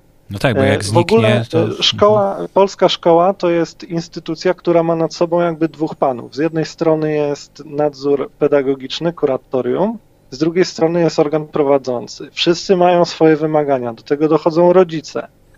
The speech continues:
Speaker 2: którzy mają swoje wymagania i do tego dochodzą dość często zmieniające się, e, e, zasady narzucane przez ministerstwo.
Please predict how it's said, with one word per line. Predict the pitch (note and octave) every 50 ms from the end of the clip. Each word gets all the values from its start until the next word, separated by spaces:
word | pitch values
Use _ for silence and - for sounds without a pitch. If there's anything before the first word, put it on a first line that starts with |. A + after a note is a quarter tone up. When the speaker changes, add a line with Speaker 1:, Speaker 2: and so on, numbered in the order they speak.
| _ _
Speaker 2:
którzy | - B2+ B2+ C#3
mają | C#3+ D3+ E3 F3
swoje | E3+ - - F3 E3 E3
wymagania | D3+ E3 D#3+ D3+ D3 C3+ C#3 C#3 C#3 D3+ F3+ A3 B3+ A3 - - - - - - - _ -
i | F3
do | D#3 F3+ F3+
tego | F3 G#3 A3 G#3 A#3
dochodzą | G3 G3 F#3 - G3+ G3 G3+ G3+ F#3 E3
dość | D#3+ F#3 E3 - - -
często | - - G#3 A3 G3+ - - - F#3
zmieniające | D3+ D3 E3 E3+ E3+ E3 E3 E3 E3 F3 F#3+ F3+ - - F3+
się, | E3 - - F#3
e, | F3 F3 F3 E3+ E3+ E3+ E3 E3 E3+ E3+ D3+ E3+ E3+ E3 D3+ D3 D3+ D3 D3 D3 D3 C#3+ D3 D3 D3+ D3+ - _ _ _ _ _ _ _ _ _ _ - -
e, | C#3 C#3 C#3+ C#3+
zasady | C#3+ D#3+ D#3+ - - F#3 E3+ D#3+ D3+ F3 E3+ E3+ E3+ E3+
narzucane | E3 E3+ E3+ E3 E3 D#3+ - F3 E3 E3 E3
przez | - - D#3+ D3+
ministerstwo. | E3 D#3+ D#3 D3+ - - - C3+ B2+ - - - - C#3 C3 B2+